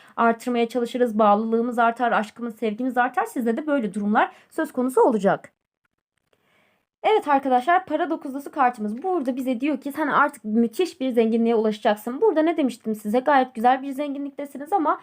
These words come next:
e, daha fazlası için, kendinizi daha garantide hissetmek için yine çabalayacağınızı da söylemiştim.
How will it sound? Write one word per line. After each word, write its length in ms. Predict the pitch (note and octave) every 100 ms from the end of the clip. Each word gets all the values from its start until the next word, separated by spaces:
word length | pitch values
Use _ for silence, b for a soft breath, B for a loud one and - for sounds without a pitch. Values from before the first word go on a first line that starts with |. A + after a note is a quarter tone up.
| B B
e, 240 | A#3 A#3 A#3
daha 160 | E4
fazlası 480 | F#4+ E4+ C4+ A#3 C4
için, 240 | G#3+ B3+
kendinizi 560 | B3+ C4+ C4+ C4+ B3+ A#3+
daha 160 | A#3 C4
garantide 520 | D#4 C#4 A#3 A3 A#3
hissetmek 400 | A3 B3 C4 B3+
için 180 | - D#4+
yine 180 | C#4
çabalayacağınızı 680 | C4+ A#3+ B3 A#3+ B3 A#3+ B3
da 80 | A3+
söylemiştim. 560 | A3 F#3 F#3 G3+ -